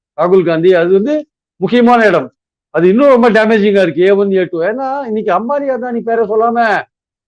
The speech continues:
இந்தியால வந்து, அஹ், இந்தியாவுடைய பொருளாதார நிலைமையை பத்தி நம்ம பேசவே முடியாது. ஏன்னா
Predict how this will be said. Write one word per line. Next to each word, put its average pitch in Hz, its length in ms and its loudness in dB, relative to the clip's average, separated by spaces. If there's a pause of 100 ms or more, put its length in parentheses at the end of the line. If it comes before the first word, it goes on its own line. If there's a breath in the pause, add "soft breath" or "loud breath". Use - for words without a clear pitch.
(160)
இந்தியால 247 320 4
வந்து, 220 240 4 (800)
அஹ், 160 640 -4
இந்தியாவுடைய 233 640 0
பொருளாதார 233 540 0
நிலைமையை 208 400 0
பத்தி 208 180 -8
நம்ம 208 180 -4
பேசவே 214 360 0
முடியாது. 196 440 0 (640)
ஏன்னா 214 420 0